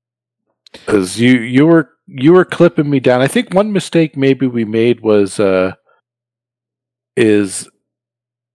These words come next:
'cause I thought, uh, I thought you were doing the right strategy at first with targeting one unit at a time.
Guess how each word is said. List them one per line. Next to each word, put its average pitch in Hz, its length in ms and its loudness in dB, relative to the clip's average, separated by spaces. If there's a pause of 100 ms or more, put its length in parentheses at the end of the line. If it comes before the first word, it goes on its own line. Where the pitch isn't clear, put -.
(120)
'cause 120 160 0
I 175 120 2
thought, 214 300 0
uh, 143 180 -2 (340)
I 147 120 -2
thought - 260 -4
you 196 100 -2
were 156 160 0
doing 135 320 0
the 117 100 -2
right 123 300 -2
strategy 123 680 -2
at 131 220 -8
first 135 500 -12 (720)
with - 240 -2
targeting 113 880 -4
one 113 460 -4
unit 113 360 -2
at 104 140 2
a 92 80 -2
time. 110 580 -8